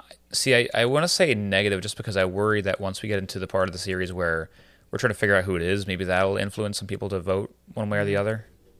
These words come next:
Speaker 2: That, that's
Speaker 1: So.
Speaker 2: might be a good prediction there. I
Speaker 1: Yeah.
Speaker 2: see, I see where you're coming from. Um, now, Brendan, uh, like I said, the, the identity of Gossip Girl is not an important part of the show, but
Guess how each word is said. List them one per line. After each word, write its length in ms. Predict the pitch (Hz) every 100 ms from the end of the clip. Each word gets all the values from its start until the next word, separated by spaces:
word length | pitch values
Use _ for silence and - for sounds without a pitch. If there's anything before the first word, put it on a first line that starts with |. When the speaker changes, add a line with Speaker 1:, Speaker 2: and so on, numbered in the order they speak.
| _ _ - - - -
Speaker 2:
That, 140 | 170 175
that's 340 | 175 - - -
Speaker 1:
So. 100 | -
Speaker 2:
might 140 | 214 214
be 100 | 220
a 40 |
good 180 | 196 175
prediction 380 | 170 151 - 139
there. 140 | 139
I 60 | 139
Speaker 1:
Yeah. 60 |
Speaker 2:
see, 240 | 165 160 156
I 80 | 156
see 160 | 165
where 100 | 151
you're 100 | 143
coming 220 | - 143
from. 180 | 143 143 - - - -
Um, 380 | 165 160 156 156 - _ _ _ _ _ - - -
now, 260 | 254 285 - -
Brendan, 300 | 294 285 - _ _ _ _ _ -
uh, 120 | 185 -
like 160 | 285
I 60 | 269
said, 240 | 247 233 214 - _ -
the, 160 | 233 -
the 220 | 208 226
identity 400 | 208 330 370 294
of 160 | 220 214
Gossip 280 | 226 214 220
Girl 140 | 214
is 80 | 185
not 120 | 190
an 40 | 170
important 380 | - 175 175
part 120 | 165 160
of 40 |
the 60 | 151
show, 280 | 165 151 151
but 220 | 151